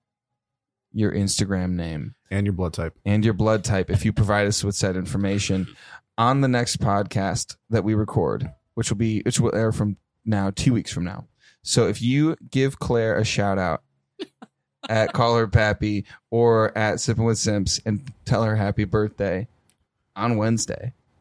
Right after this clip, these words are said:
Speaker 2: Yeah.
Speaker 1: we'll give you a shout out on the next podcast we record.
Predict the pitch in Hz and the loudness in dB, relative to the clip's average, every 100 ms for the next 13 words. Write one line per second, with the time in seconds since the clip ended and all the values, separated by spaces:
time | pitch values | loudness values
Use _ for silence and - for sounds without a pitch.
0 | _ _ _ - 80 80 113 110 110 110 | _ _ _ -10 -8 -2 -2 0 2 2
1 | - 101 98 98 92 110 104 101 - - | 2 0 0 0 -2 0 0 0 -4 -6
2 | - 123 95 82 73 - 60 69 | -8 -8 -8 -6 -6 -6 -6 -6